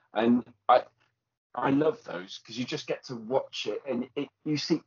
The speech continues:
the, the highlight videos on YouTube are the same things as recut in a million different ways, but I, you know, I can go back, I can watch Steve Malbronk score those, those goals, and, and you just, that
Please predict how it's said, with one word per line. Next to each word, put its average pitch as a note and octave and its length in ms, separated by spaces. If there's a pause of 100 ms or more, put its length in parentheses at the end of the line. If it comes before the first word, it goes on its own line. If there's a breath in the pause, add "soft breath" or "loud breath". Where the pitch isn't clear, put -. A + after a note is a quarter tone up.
(280)
the, D3+ 120
the D3 120
highlight E3+ 520
videos G#2+ 340
on G#2 120
YouTube G2+ 320
are G2+ 40
the G2+ 100
same A2+ 340
things G2 400
as F#2 100
recut F#2+ 440
in F#2+ 60
a F#2+ 40
million G2 260
different F#2+ 300
ways, G#2+ 200
but - 240 (720 soft breath)
I, C3 200 (460 soft breath)
you D3+ 80
know, C#3+ 80
I C3 60
can C3+ 80
go C#3 160
back, B2+ 260
I A#2+ 80
can A2+ 160
watch A#2 200
Steve A2 200
Malbronk G#2 460
score A2 420
those, G2+ 300
those G#2 220
goals, G#2+ 500
and, F#2+ 340
and C3+ 160
you D3 60
just, D3+ 240 (300 loud breath)
that B2 160